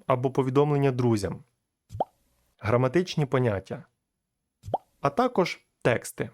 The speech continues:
екзаменаційні. Тобто на екзамені, в основному з читання, також можна зустріти основні скорочення.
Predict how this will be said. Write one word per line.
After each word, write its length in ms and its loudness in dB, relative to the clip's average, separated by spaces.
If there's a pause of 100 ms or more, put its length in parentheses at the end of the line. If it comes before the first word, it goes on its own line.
(220)
екзаменаційні. 880 -2 (340)
Тобто 380 0
на 160 0
екзамені, 680 0
в 60 -4
основному 380 -2
з 40 -8
читання, 440 -2 (280)
також 360 0
можна 260 0
зустріти 580 -2 (280)
основні 720 0
скорочення. 600 -4